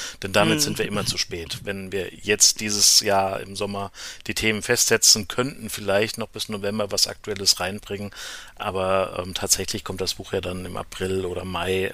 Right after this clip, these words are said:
Speaker 1: nächstes Jahr raus und dann ist vieles ja auch schon wieder überholt oder veraltet. Ähm, weswegen es ja immer die Frage ist,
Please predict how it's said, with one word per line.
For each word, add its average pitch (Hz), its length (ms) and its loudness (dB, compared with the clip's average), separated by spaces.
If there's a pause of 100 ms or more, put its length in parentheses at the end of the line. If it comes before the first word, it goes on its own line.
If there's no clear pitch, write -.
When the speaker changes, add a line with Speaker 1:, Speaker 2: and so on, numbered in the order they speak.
(180)
Speaker 1:
nächstes - 340 4
Jahr 90 140 -2
raus - 340 -2
und 98 60 -10
dann 90 100 -8
ist 90 140 0
vieles 92 300 0
ja - 100 -8
auch - 80 -10
schon 92 180 -10
wieder 90 220 -10 (360)
überholt 101 520 -2
oder 90 160 -6
veraltet. - 720 -6 (360)
Ähm, 95 300 0 (1080)
weswegen 123 460 6
es 127 140 8
ja 123 80 2
immer 127 220 2
die 123 160 -8
Frage 113 380 4
ist, - 260 0